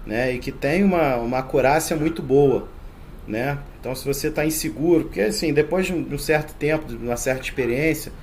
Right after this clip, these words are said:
você acaba, é, pela clínica, sabendo quem merece internar ou quem não merece, né? Mas enquanto não se tem esse feeling, é importante a gente lançar mão de ferramentas com boa acurácia pra ajudar a gente na prática diária aí.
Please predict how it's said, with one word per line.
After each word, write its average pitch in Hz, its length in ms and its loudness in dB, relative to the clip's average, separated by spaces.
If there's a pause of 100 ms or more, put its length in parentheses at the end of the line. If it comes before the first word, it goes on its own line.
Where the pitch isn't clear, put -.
(460)
você 139 380 0
acaba, 175 720 2
é, 151 220 0
pela 185 260 4
clínica, 196 400 4
sabendo 151 460 0
quem 139 180 -2
merece 135 400 2
internar 135 460 0
ou 151 60 0
quem 151 120 0
não 147 160 0
merece, 123 540 2 (100)
né? 127 220 -6 (680)
Mas 151 240 2
enquanto 185 380 2
não 175 80 0
se 165 160 -2
tem 147 240 0
esse 147 180 -2
feeling, 143 800 0
é 120 140 -2
importante 160 520 -2
a 165 40 0
gente 160 260 0
lançar 156 320 0
mão 143 380 0 (560)
de 147 520 0
ferramentas 160 800 2
com 127 260 -6
boa 147 280 6
acurácia 139 580 0
pra 170 220 2
ajudar 170 340 2
a 151 80 4
gente 143 300 -2
na 165 80 0
prática 156 400 0
diária 151 420 0
aí. 107 180 0